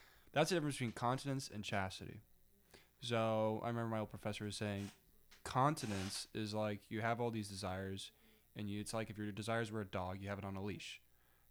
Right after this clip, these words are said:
Chastity is the ability to let the leash go and the dog walk by your side. I think the same is true when you fast and you do penances. For me, I,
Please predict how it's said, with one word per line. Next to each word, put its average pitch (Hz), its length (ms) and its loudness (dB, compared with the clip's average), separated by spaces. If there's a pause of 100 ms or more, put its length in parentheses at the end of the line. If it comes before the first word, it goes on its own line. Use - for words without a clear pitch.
Chastity 113 840 2
is 104 140 -4
the 107 60 -4
ability 101 380 -2
to - 120 -12
let 101 140 -4
the 98 80 -8
leash 98 240 -6
go 98 160 -2
and 95 100 -2
the 95 40 -6
dog 92 220 -4
walk 95 220 -8
by 95 140 -4
your 95 100 -6
side. 98 280 0 (760)
I 117 100 -2
think 147 160 -4
the 139 60 -12
same 120 220 0
is 110 80 -2
true 110 260 0
when 104 180 -2
you 95 100 -4
fast 107 440 0
and 95 100 -4
you - 0 -
do 92 80 -12
penances. 98 640 -4 (540)
For 127 100 2
me, 165 400 8
I, 139 140 6